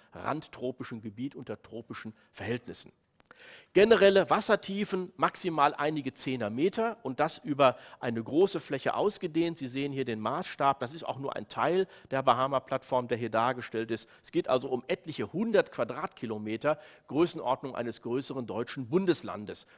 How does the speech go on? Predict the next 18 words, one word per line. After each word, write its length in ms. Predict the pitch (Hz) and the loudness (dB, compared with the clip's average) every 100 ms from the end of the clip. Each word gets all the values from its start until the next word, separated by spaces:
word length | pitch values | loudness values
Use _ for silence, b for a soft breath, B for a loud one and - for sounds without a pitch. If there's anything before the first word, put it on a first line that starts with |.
| b | b
um 120 | 127 | -8
das 180 | 120 - | -8 -2
mal 160 | 107 | -2
so 100 | 113 | -2
als 140 | - - | -6 -8
Proportion 720 | - 120 117 - 127 131 127 b b - | -8 -4 -4 -2 -2 -2 -2 b b -8
mitzuteilen. 680 | 123 - - 76 69 62 _ _ _ _ _ _ _ _ B B B B B B | -8 -8 -12 -12 -12 -16 _ _ _ _ _ _ _ _ B B B B B B
Hier 140 | - 208 | 2 4
sind 220 | 233 240 | 4 6
jetzt 200 | 214 - | 6 6
mit 160 | 185 - | -4 -4
Signaturen, 840 | 190 165 131 190 240 262 269 262 - | -2 0 0 0 0 4 2 0 -12
farblichen 880 | - 170 190 208 190 185 196 180 165 | -4 -2 -2 -2 -4 -4 -6 -8 -6
und, 340 | 156 135 - 110 | -4 -4 -8 -6
äh, 360 | 127 120 113 110 | 0 2 0 -2
anderen 360 | 135 185 180 175 | -4 -2 -4 -4
Signaturen 720 | 165 160 143 - 165 160 160 B B | -4 -2 -4 -4 -4 -2 -4 B B
verschiedene, 720 | - 123 - 202 180 143 110 | -6 -4 -2 0 0 2 0